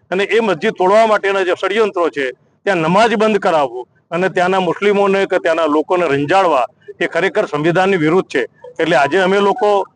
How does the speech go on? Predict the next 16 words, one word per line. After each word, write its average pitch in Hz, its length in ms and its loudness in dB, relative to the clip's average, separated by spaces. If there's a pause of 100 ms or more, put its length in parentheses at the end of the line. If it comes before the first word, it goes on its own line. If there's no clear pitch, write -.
(220)
ભારત 190 340 2
દેશના 175 680 0 (380)
રાષ્ટ્રપતિ 196 600 0
જે 185 160 2
સંવિધાનના 190 520 2
રખેવાળ 214 420 2
છે 131 200 -4 (280)
એની 185 160 0
નૈતિક 160 480 -2
ફરજ 190 200 0
છે 127 260 -6 (340)
કે 180 80 0
ભાઈ 185 160 2
એમણે 180 500 0 (340)
તાત્કાલિક 214 540 0
ધોરણે 165 460 0